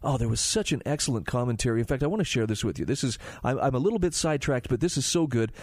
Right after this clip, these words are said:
I have to share this with you. This is from a friend of mine I met several years ago when I was participating in a TEDx event in, uh, Saint George, Utah. Her name is Cheryl,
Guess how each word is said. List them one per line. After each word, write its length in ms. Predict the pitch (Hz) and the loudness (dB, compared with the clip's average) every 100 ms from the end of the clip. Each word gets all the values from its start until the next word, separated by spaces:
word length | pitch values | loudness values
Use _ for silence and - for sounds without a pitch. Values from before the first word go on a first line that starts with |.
| - - | -8 -2
I 80 | |
have 220 | 113 190 - | 0 0 0
to 80 | |
share 200 | 123 131 | 0 0
this 200 | 117 107 | 0 0
with 160 | 117 98 | -2 0
you. 40 | |
This 160 | 98 139 | -2 -2
is 100 | 185 | -2
from 180 | 185 170 | 0 0
a 40 | |
friend 240 | - 127 120 | 0 0 0
of 80 | |
mine 200 | 107 113 | 0 0
I 80 | 113 | 0
met 320 | 104 117 - - - - | 0 -2 -2 -8 -10 -8
several 380 | - 190 190 190 | 0 2 2 2
years 220 | 131 117 | 2 0
ago 220 | 110 104 | 0 0
when 120 | 117 127 | 2 2
I 60 | |
was 160 | 113 - | 0 0
participating 640 | 120 - 196 165 156 151 | 0 0 0 0 0 0
in 140 | 143 120 | 0 0
a 160 | 104 - - - - | 0 -4 -12 -8 -2
TEDx 480 | 180 180 135 - | 0 2 0 2
event 500 | 135 117 107 110 - - _ - - - - | 0 2 0 -2 -6 -10 _ -20 -20 -20 -2
in, 380 | 131 120 117 110 | 0 2 2 0
uh, 180 | 101 101 | 0 0
Saint 300 | - 151 135 | 0 0 2
George, 260 | 123 107 | 2 2
Utah. 400 | 113 - 92 - - _ _ _ _ _ _ _ - - - | 0 0 -4 -6 -14 _ _ _ _ _ _ _ -20 -18 -8
Her 140 | - 127 | -2 0
name 180 | 185 151 | 2 2
is 80 | |
Cheryl, 640 | 120 - 170 190 196 190 | 0 0 2 2 2 2